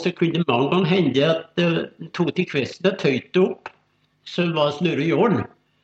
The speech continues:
Men den, eh, hestehagelsnurre, hun måtte brukes blindinga, vi kaller det.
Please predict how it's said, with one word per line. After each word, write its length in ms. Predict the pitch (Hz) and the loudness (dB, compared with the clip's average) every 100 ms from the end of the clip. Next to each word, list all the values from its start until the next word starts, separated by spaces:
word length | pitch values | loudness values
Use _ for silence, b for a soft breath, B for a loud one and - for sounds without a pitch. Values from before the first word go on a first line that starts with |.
| _ _ _ - | _ _ _ -4
Men 240 | 160 175 | 0 2
den, 340 | 156 160 165 170 | 2 2 2 0
eh, 200 | 165 160 | 0 0
hestehagelsnurre, 760 | 165 160 - 127 139 - 180 190 | 0 0 -2 -2 -2 0 2 2
hun 140 | 170 | 2
måtte 300 | 180 170 185 | 0 0 0
brukes 420 | 185 185 180 165 - | 2 0 0 -6 -6
blindinga, 560 | 185 208 196 165 143 170 | -2 0 2 0 0 0
vi 80 | 220 | 0
kaller 440 | 226 247 214 147 | 0 2 2 0
det. 100 | - | -2